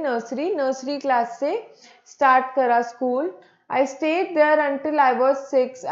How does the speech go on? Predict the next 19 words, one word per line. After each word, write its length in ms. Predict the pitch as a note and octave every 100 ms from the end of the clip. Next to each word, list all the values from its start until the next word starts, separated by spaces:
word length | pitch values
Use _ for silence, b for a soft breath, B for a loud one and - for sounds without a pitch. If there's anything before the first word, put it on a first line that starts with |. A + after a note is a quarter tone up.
| A3+
at 140 | -
which 280 | B3+ B3+ -
time 340 | B3+ A#3+ B3+
I 100 | C4
started 520 | C4+ - A#3+ A3 A#3+ A#3
in 140 | A3+
the 100 | B3+ B3+
first 440 | A3+ G3 G3 -
form. 260 | B3+ A#3 F3 - b b _
So 160 | D4+
around 640 | C#4 C#4+ C#4 C4+ F#3 C4+ C4
when 220 | C#4+ D4+
she 180 | D4+ D#4+
was 260 | D4+ D#4+
by 160 | C4 C4+ C4
the 100 | C#4 D4
age 160 | C4+ C4+
of 160 | D4
six, 480 | D4 - D#4+ - -